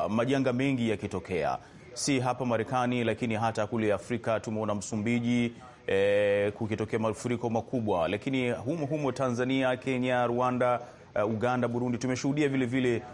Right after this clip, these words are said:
uh, matukio ambayo, ama majanga ambayo moja kwa moja unaweza ukayahusisha na swala la mazingira. Anthony, ningetaka kujua kutoka kwako, je, hizi serikali, eh, za maeneo yetu hayo,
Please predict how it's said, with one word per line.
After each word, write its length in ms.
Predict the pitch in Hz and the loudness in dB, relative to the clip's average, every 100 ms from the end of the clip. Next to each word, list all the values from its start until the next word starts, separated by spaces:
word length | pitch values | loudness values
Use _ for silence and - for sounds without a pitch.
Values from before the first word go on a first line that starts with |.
| - - | -8 0
uh, 160 | 107 | 2
matukio 580 | 110 117 117 110 151 131 | 2 0 -2 -4 0 2
ambayo, 680 | 110 113 117 113 107 104 95 - | 2 2 2 4 2 2 0 -2
ama 200 | 104 117 | 0 0
majanga 600 | 117 110 117 123 120 110 | 0 0 0 0 0 0
ambayo 520 | 107 95 101 98 92 - | 2 2 0 0 -2 -4
moja 240 | 117 160 147 | -2 -2 -2
kwa 100 | 139 | -2
moja 180 | 139 | -2
unaweza 200 | 127 127 | 0 0
ukayahusisha 640 | 117 117 104 135 110 107 95 - - - | 0 0 0 -2 -2 0 -2 -4 -20 -6
na 100 | 107 | -4
swala 260 | - 120 104 | -2 0 2
la 260 | 98 92 | 2 2
mazingira. 640 | 90 98 95 101 98 76 - | 0 -2 -2 -2 0 -2 0
Anthony, 560 | 170 196 190 135 92 - - - - | -2 0 0 0 -4 -10 -20 -10 -2
ningetaka 420 | 127 135 180 147 | 0 0 0 -2
kujua 400 | 139 127 151 131 | -2 0 2 2
kutoka 280 | 123 120 104 | 0 -2 -2
kwako, 480 | - 90 - 73 82 | 0 -2 -2 -6 -2
je, 240 | 170 196 | 0 2
hizi 360 | 175 165 147 143 | 2 0 -2 -2
serikali, 680 | 147 120 127 131 117 92 - - - - | -2 -2 -2 -2 0 -2 -6 -16 -12 -2
eh, 360 | 110 110 110 | 2 2 2
za 520 | 107 113 113 110 110 107 | 2 2 4 4 4 4
maeneo 400 | 117 117 120 120 | 2 2 2 2
yetu 340 | 123 117 113 | 2 0 -2
hayo, 420 | 92 82 78 67 | 0 2 0 -4